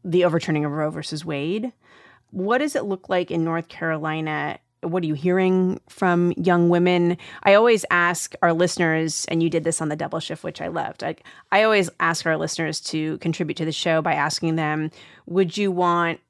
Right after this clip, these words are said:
or would you want anyone you care about to become pregnant in the next year?" How would you answer that question?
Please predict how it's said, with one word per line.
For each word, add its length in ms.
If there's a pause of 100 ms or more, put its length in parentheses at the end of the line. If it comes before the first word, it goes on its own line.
(120)
or 160
would 280
you 120
want 400
anyone 460
you 120
care 340
about 440 (400)
to 100
become 440
pregnant 400
in 100
the 60
next 400
year?" 280
How 160
would 240
you 100
answer 280
that 200
question? 520